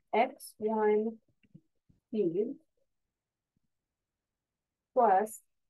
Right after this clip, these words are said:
B X one squared. And to get into the exponent, I'm doing shift number six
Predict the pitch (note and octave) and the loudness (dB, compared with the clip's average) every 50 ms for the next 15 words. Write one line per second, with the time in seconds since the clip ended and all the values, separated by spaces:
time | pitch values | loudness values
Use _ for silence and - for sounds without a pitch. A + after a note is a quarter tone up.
0 | _ _ _ _ _ _ _ _ _ _ _ _ G#3+ G#3+ A3 A#3 B3 C4 C4+ C#4 | _ _ _ _ _ _ _ _ _ _ _ _ -8 -6 -6 -6 -4 -4 -4 -4
1 | - - _ _ _ _ - A3 A#3+ - - - - - - G3+ G3+ G#3 G#3 G#3 | -6 -10 _ _ _ _ -4 -4 -4 -4 -10 -16 -20 -16 -14 -2 2 4 4 4
2 | G3+ G3+ G3+ G3+ G#3 A#3 A#3 - _ _ _ D#4 - _ _ _ _ _ - - | 4 2 0 0 -2 -4 -4 -10 _ _ _ -20 -20 _ _ _ _ _ -16 -16
3 | - - - F#3 F3+ E3 C#3+ D3+ E3 G3 A3+ B3+ - - _ _ _ _ _ _ | -16 -8 -4 -2 -2 -2 -2 -4 -4 -4 -6 -6 -10 -16 _ _ _ _ _ _
4 | _ _ _ _ _ _ _ A3 A3 G#3+ A3+ A#3 G#3 A3+ B3+ C#4+ C4+ - - B3+ | _ _ _ _ _ _ _ -6 -4 -4 -4 -6 -2 0 2 2 2 0 -2 -6
5 | B3+ B3+ B3+ B3 G#3 G#3 - - - A3+ A3 - - - - B3+ C4 C4+ C#4+ D4+ | -8 -8 -10 -6 -4 -4 -2 0 -2 -2 -2 -4 -6 -4 -2 -2 0 0 -2 -2
6 | D4 C4+ - _ - A3 A3 G#3+ G#3+ G#3+ G#3 G3+ G3 G3+ G3+ - - - - B3+ | -4 -6 -10 _ -6 -6 -4 0 2 2 2 2 2 -2 -10 -16 -10 0 2 2
7 | C4 C4 - _ _ A3+ G#3+ G#3 G3+ G3+ F#3 F#3+ - - - - - _ _ - | 2 2 -2 _ _ -2 -2 0 0 0 -2 -4 -6 -8 -8 -10 -10 _ _ -20
8 | - - | -20 -20